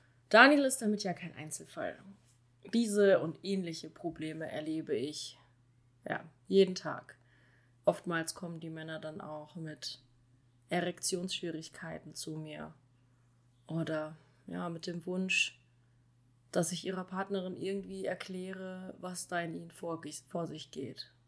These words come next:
Weil sie selber nicht wissen, wie sie das erklären sollen. So ist es bei Daniel auch. Er stellt mir die Frage, ob sie das vielleicht gar nicht verstehen würde.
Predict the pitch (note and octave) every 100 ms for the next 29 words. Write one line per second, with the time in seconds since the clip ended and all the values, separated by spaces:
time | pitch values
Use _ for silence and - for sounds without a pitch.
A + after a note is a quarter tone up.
0 | _ _ _ _ _ _ _ _ _ _
1 | _ _ _ - F3 F3+ F3+ F#3 F3+ F3
2 | E3 E3+ E3 D#3+ E3 D#3+ D3+ D3+ D3+ -
3 | E3 D#3 D3+ - A1+ - - _ - _
4 | _ _ - - D#3+ E3 - E3 D3+ D#3+
5 | E3 D#3 F#3+ E3+ C#3 - - _ _ _
6 | _ _ _ _ - F3+ G3 G3 G3 G3
7 | - F#3+ F#3+ F#3+ F3+ F#3 - - _ _
8 | _ _ _ - F#3 E3+ - E3+ E3 E3
9 | - - - _ _ _ _ _ _ _
10 | _ - F#3 F3+ F3+ F3 - F3 E3 E3
11 | A3+ F#3 -